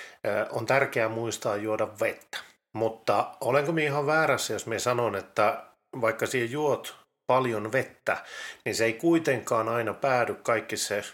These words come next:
vesi aina sinne iholle saakka. Eli ihonhoitoon tarvitaan kuitenkin sitten sitä kosteutta myös jostain muualta.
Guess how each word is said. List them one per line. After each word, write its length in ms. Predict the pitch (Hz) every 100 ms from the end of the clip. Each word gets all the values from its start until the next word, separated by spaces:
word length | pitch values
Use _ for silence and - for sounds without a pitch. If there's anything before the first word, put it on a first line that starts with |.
| 123
vesi 320 | 120 - 107
aina 260 | 107 104 92
sinne 340 | 110 95 95 -
iholle 400 | 113 170 151 123
saakka. 560 | - 117 104 - 104 - - - -
Eli 400 | 120 101 104 -
ihonhoitoon 920 | - 160 160 156 117 110 107 110 107 107
tarvitaan 560 | 143 143 110 107 101
kuitenkin 500 | 113 123 113 104 98
sitten 300 | - 117 104
sitä 240 | - - 110
kosteutta 640 | 139 123 - 107 - -
myös 280 | 110 113 -
jostain 340 | 113 - 117
muualta. 520 | 123 143 - - -